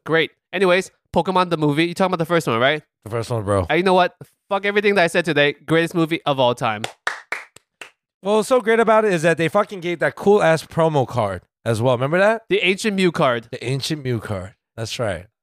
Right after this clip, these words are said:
Speaker 1: Do you know that that card in the P S A ten is still worth, like, three, four hundred dollars right now?
Speaker 2: Currently.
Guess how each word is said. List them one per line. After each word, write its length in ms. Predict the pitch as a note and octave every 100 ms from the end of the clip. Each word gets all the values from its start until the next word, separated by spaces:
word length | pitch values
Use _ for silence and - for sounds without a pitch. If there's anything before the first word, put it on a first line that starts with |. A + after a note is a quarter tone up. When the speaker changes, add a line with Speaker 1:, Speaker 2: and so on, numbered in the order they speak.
| -
Speaker 1:
Do 100 | D3
you 140 | G3+ B3
know 220 | A#3+ G#3
that 180 | D#3+ D3
that 220 | D#3+ D#3+
card 280 | F3 C3+ A#2+
in 80 | C#3
the 80 | C#3+
P 160 | C#3 D#3+
S 120 | D3+
A 80 | D3
ten 280 | - B2 A2+
is 120 | A#2+
still 200 | F3 E3+
worth, 180 | D#3 D#3
like, 160 | B2
three, 140 | D3+ C3+
four 160 | C#3+
hundred 180 | C3 B2
dollars 220 | A2+ A2
right 140 | A2 F#2
now? 140 | G#2+
Speaker 2:
Currently. 540 | G3+ A#3 E3 A#2 F#2+